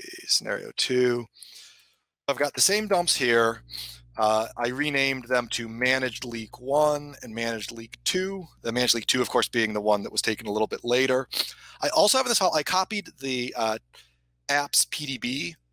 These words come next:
out of the container as well, just using a kube control copy, uh, because it's useful so that we can have the symbols for our app and know what line number things are happening on. And then I also use dot net Symbol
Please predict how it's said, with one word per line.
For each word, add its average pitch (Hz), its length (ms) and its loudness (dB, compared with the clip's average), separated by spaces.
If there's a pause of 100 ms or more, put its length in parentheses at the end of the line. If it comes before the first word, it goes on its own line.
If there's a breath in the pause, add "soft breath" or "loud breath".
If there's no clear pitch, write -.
(100)
out 160 120 2
of 175 100 -4
the 180 60 -4
container 180 440 -4
as 131 160 -4
well, 127 280 4
just 127 200 0
using 113 240 -4
a - 20 -4
kube 120 260 -8
control 113 640 2
copy, 135 520 -4 (680 loud breath)
uh, 120 140 6
because 147 240 0
it's 139 140 0
useful 165 260 4
so 143 140 4
that 147 80 -6
we 131 80 -8
can 120 80 -6
have 131 460 2
the 120 80 -2
symbols 127 360 2
for 123 140 2
our 120 160 6
app 117 300 2
and 113 100 -6
know 113 400 2
what 117 220 2
line 107 260 2
number 113 240 -6
things 110 220 -8
are 104 40 -6
happening 110 360 -6
on. 107 260 -6 (500 soft breath)
And 135 120 -4
then 139 80 2
I 143 80 2
also 180 320 4
use 160 260 -4
dot 139 220 -2
net 123 160 -6
Symbol 151 600 2